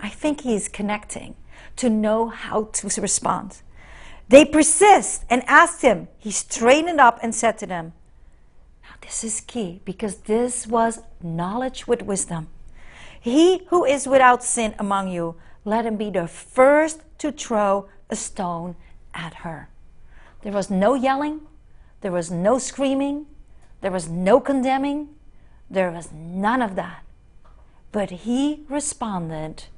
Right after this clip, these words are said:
the way Holy Spirit said it. And he does something interesting right at this moment. He doesn't keep looking them in the eyes.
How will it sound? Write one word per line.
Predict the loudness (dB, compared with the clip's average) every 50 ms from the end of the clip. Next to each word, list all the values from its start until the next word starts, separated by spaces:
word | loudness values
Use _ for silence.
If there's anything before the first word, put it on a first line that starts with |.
| -20 -20 -20 -20 -20 -20 -20 -20 -20 -20 -20 -20 -20 -20 -20 -20 -20 -20 -20 -20 -20 -20 -18 -12
the | -8 -6
way | -2 0 2 2 0 0
Holy | -2 -2 -2 -2 -2 -4
Spirit | -8 -6 -6 -4 -4 -4 -4
said | -6 -8 -8
it. | -8 -10
And | -12 -12
he | -12 -12 -14 -14 -10
does | -8 -8 -6 -6 -10 -10 -14 -12
something | -10 -8 -2 -2 -2 -2 -2 -6 -6 -4 -4 -4 -4 -6 -10 -6
interesting | -4 -2 -2 -4 -6 -6 -6 -6 -6 -6 -6 -6 -6 -6 -6 -8 -12 -16 -18 -18 -14 -8
right | -4 0 0 2 2 0 -2 -4 -8 -20 -16 -8 -6
at | -4 -4 -4 -4 -6 -8 -20 -20 -14 -6
this | -6 -6 -6 -6 -10 -8
moment. | -6 -4 -4 -4 -4 -6 -10 -12 -14 -18 -20 -20 -20 -20 -20 -20 -20 -20 -20 -20 -20 -20 -20 -16
He | -8 -4 -2 0
doesn't | 2 2 0 2 0 -4 -4 -6 -10 -20 -18
keep | -12 -4 -2 -2 -2 -2 -6 -12 -8
looking | -6 -4 -2 -2 -2 -2 -2 -2 -2 -2
them | -2 -2 -2
in | -2 -2 -2
the | -2 -2 -4
eyes. | -4 -6 -8 -10 -10 -12 -12 -12 -12 -12 -14 -16 -18